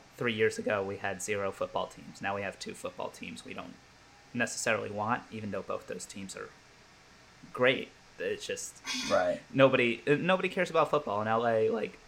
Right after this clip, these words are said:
Speaker 1: L A is a fun, exciting city. Like, there are other things to do besides watching sports. And then,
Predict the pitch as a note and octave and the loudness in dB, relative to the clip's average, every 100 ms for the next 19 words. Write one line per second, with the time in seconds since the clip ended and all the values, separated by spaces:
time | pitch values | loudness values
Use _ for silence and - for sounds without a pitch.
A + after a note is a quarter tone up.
0 | - - - B2 B2 C3+ C3+ B2 A#2 - | -20 -20 0 4 6 4 4 2 0 -8
1 | - A2+ A2+ A2 G#2+ - - - G#2 G2+ | 0 2 2 0 -6 -12 -8 -4 -4 -4
2 | - G#2 F#2+ F#2+ A2 G2 F#2 - - G#2 | -2 -2 -2 -6 -4 -4 -8 -8 -4 -2
3 | A2+ G#2+ - G#2+ - - G2+ F#2+ - - | 0 -2 -4 -8 -8 -6 -6 -6 -10 -8
4 | G2 - - - - - - - - - | -10 -10 -12 -12 -14 -6 -2 -2 -4 -14
5 | - - - - - - A#2+ A2+ G#2+ G#2+ | -18 -20 -20 -20 -6 -2 2 2 0 0